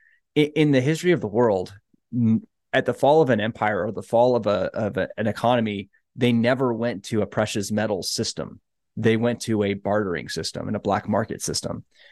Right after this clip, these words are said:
That's why, uh, I can't remember who it was, but he said, "The, <laughs> the only thing that you need is, is the precious metal is lead." <laughs> That, that's, that's the precious metal you need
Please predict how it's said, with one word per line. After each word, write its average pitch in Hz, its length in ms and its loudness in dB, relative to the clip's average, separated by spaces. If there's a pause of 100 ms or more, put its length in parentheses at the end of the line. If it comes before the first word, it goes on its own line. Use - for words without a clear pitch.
(180)
That's 117 160 -2
why, 117 280 2
uh, 95 240 -2
I 131 100 -4
can't 147 200 -2
remember 127 180 0
who 113 100 0
it - 80 -2
was, 120 200 2
but 107 120 -2
he 107 80 -2
said, 110 340 2 (880)
"The, 110 420 0
<laughs> 127 220 -4
the 131 340 2
only 147 280 2
thing 160 300 0
that 127 120 2
you 131 200 2
need 143 400 2 (420)
is, 135 280 2
is 117 200 -4
the 113 80 -2
precious 139 360 -2
metal 143 340 0 (240)
is 117 160 0
lead." 101 440 0
<laughs> - 40 -18 (960)
That, 190 340 4 (220)
that's, 170 280 2 (180)
that's 175 220 2
the 180 120 2
precious 160 420 2
metal 151 300 4
you 143 240 2
need 127 340 2